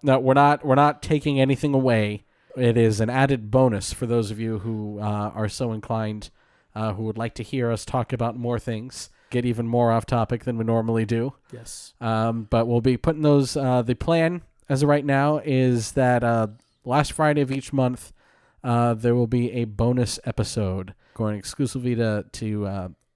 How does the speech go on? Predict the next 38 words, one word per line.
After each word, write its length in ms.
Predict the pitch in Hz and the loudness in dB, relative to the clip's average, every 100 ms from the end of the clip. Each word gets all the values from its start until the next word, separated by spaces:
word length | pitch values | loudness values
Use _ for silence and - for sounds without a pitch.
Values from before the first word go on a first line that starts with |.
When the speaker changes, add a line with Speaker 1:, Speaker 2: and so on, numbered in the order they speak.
| _ | _
Speaker 1:
our, 400 | 107 101 98 98 | -4 -2 -2 -4
our 180 | - 101 | -6 -6
patrons. 480 | 95 110 101 98 95 | -6 -8 -8 -10 -10
So, 360 | - - 104 98 - _ _ _ - | -10 -6 -6 -8 -12 _ _ _ -2
uh, 180 | 110 | 0
we 200 | 107 113 | 2 2
will 260 | 117 117 110 | 2 2 0
get 220 | 107 123 | -2 -6
you 60 | 143 | 0
more 120 | 135 | 0
details 380 | 120 131 143 127 | 0 -2 0 2
on 80 | 131 | 2
that 280 | 120 117 104 | 0 -2 0
later. 320 | 127 123 123 | 0 2 2
We 100 | 117 | 2
have 120 | 113 | 0
to 100 | - | -2
set 200 | 101 123 | -4 -2
up 80 | 107 | -4
the 100 | 120 | -4
R 100 | 107 | -4
S 100 | 104 | -4
S 140 | 107 - | -6 -8
feed 220 | 110 101 | -10 -8
and 80 | 101 | -6
everything, 400 | 101 101 104 - - _ _ _ - | -6 -6 -8 -12 -20 _ _ _ -8
uh, 300 | 110 98 104 | -4 -2 -2
but 240 | 98 104 - | -2 -4 -2
you'll 180 | 117 | 0
be 100 | 107 | 2
able 120 | 107 107 | 0 -2
to 80 | 104 | -4
access 320 | 107 - 104 | -6 -6 -6
that 160 | 104 101 | -6 -4
through 420 | - 123 120 117 | 2 4 4 0
our 280 | 110 107 104 | -2 -2 -2
Patreon 420 | 113 101 110 101 | -4 -6 -6 -6
website. 440 | 95 92 - 90 | -10 -10 -12 -12